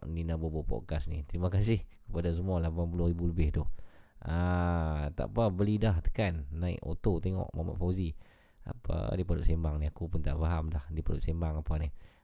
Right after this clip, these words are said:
Adalah cerita-cerita tu. Afif Mustaqim tanya, "Macam mana Pulau Jerjak?" Pulau Jerjak, untuk makluman, dah dua kali kami plan dalam minggu yang sudah, atau minggu yang ini.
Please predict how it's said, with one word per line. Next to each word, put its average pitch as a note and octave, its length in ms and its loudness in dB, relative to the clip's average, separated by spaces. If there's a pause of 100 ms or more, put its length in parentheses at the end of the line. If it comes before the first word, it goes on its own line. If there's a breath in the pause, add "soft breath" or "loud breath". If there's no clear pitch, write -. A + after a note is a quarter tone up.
(100)
Adalah D#2+ 400 0
cerita-cerita D#2 640 -2
tu. D#2+ 160 0 (840 soft breath)
Afif - 260 6
Mustaqim G#2+ 380 0
tanya, B2+ 320 2
"Macam A2+ 240 0
mana C#3+ 160 -2
Pulau A2+ 240 4
Jerjak?" B2+ 320 0 (880)
Pulau G2 240 -2
Jerjak, G#2+ 480 0
untuk F#2 240 -4
makluman, G2 720 0
dah - 400 -8
dua F#2 240 6
kali A2 320 2
kami F2 240 2
plan E2+ 320 6
dalam E2 160 2
minggu F2 320 4
yang E2+ 160 4
sudah, F2 160 2
atau G2+ 160 0
minggu F#2 320 6
yang F2 160 4
ini. F2+ 160 2